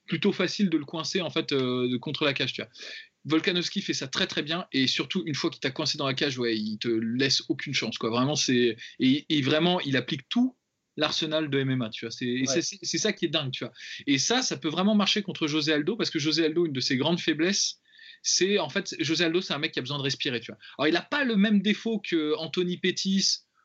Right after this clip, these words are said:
Speaker 1: ou, euh, Junior Dos Santos. C'est pas un mec qui se fait facilement enfermer parce qu'il sait très bien pivoter. C'est un des mecs qui pivote le mieux, euh, José Aldo, notamment, euh, contre les lutteurs et tout. Euh,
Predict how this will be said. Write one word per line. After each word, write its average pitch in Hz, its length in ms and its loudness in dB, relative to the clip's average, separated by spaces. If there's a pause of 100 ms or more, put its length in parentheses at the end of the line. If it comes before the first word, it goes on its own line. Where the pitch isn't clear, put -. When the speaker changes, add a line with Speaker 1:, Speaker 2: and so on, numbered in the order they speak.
(140)
Speaker 1:
ou, 156 260 2
euh, 135 380 2
Junior 165 320 2
Dos 160 80 0
Santos. 165 340 -2
C'est - 200 -2
pas 180 80 2
un 180 60 2
mec 190 140 2
qui - 120 -4
se - 100 2
fait 165 100 2
facilement 170 340 -4
enfermer 170 280 0
parce 123 180 -2
qu'il 131 120 -10
sait 123 140 -2
très 175 200 2
bien 160 140 0
pivoter. 160 480 -2 (360)
C'est - 120 -6
un 127 100 0
des 135 100 2
mecs 156 160 0
qui 139 120 -12
pivote 139 320 -2
le 151 80 0
mieux, 170 280 2
euh, 135 120 2
José 127 220 0
Aldo, 135 240 2
notamment, 143 480 0
euh, - 20 0
contre 139 300 -4
les 135 100 2
lutteurs 147 400 0
et 127 60 -2
tout. 165 220 0
Euh, 120 140 -2